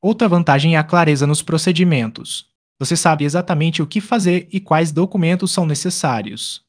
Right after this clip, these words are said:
Isso ajuda a evitar erros que podem atrasar o processo.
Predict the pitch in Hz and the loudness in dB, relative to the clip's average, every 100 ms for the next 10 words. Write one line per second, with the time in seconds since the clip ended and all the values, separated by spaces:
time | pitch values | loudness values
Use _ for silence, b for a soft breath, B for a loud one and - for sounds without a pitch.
0 | _ _ 214 226 190 156 175 190 175 185 | _ _ -2 2 2 4 4 2 0 2
1 | 165 147 135 151 - 160 - 165 175 185 | 2 2 -2 -4 -4 -4 2 2 4 2
2 | 180 185 151 151 151 156 151 - 113 110 | 2 0 2 2 2 0 -2 -2 -4 -4
3 | - | -10